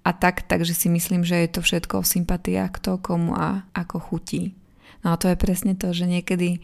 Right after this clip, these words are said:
sledujeme aj ľudí, ktorí, ktorí nám nie sú veľmi blízki,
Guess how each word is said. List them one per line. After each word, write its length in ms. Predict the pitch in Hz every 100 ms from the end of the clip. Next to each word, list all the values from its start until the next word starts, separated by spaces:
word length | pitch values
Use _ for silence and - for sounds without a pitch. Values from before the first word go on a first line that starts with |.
| -
sledujeme 480 | - 175 175 185
aj 240 | 170 - 170
ľudí, 320 | 175 165 175
ktorí, 640 | 170 - 175 170 170 170
ktorí 320 | - - 180 175
nám 160 | 165
nie 160 | 165 165
sú 160 | -
veľmi 320 | 175 165 165 165
blízki, 560 | 175 165 160 - 170